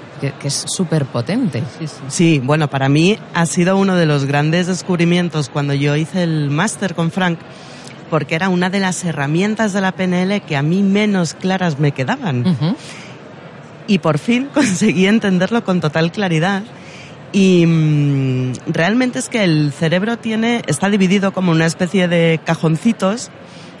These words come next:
Speaker 3: y todos esos cajoncitos sería nuestro vocabulario. Nosotros pensamos en silla,
Speaker 1: Ajá.
Speaker 3: y vamos al cajoncito que contiene la silla, y ahí tenemos distintas sillas, la silla del colegio, la silla que hay en tu casa,
Speaker 1: ¿Verdad?
Speaker 3: una silla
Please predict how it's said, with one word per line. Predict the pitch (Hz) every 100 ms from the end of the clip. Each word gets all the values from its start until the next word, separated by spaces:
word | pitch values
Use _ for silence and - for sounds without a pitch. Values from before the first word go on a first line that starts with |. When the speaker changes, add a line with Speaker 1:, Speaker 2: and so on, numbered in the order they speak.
| -
Speaker 3:
y | 165
todos | 165
esos | 165 208 -
cajoncitos | 208 208 190 196 196 202
sería | 185 151 165
nuestro | 175 160 147
vocabulario. | 135 127 120 143 220 175 120 113 - - -
Nosotros | 156 139 147 143 135 -
pensamos | 165 151 151 143 143
en | 160 156
silla, | 160 240 226 247 247 - - -
Speaker 1:
Ajá. | 151
Speaker 3:
y | 143
vamos | 151 151 165
al | 139
cajoncito | - 139 139 131 180 156
que | 143
contiene | 131 135 139 147 135
la | 135
silla, | 156 233 233 233 240 - - - -
y | 160
ahí | 156 160
tenemos | 160 175 196 220 247 - - - 139
distintas | 139 135 127 123 135
sillas, | - 185 180 175 170
la |
silla | 160 147 127
del | 110 110
colegio, | 151 175 175 175 185 170
la | 151
silla | - 135 127
que | 135
hay |
en | 127 131
tu | 151
casa, | 180 170 170 - 175
Speaker 1:
¿Verdad? | 160 151 123 123 156
Speaker 3:
una | 165 151
silla | 143 160 147 143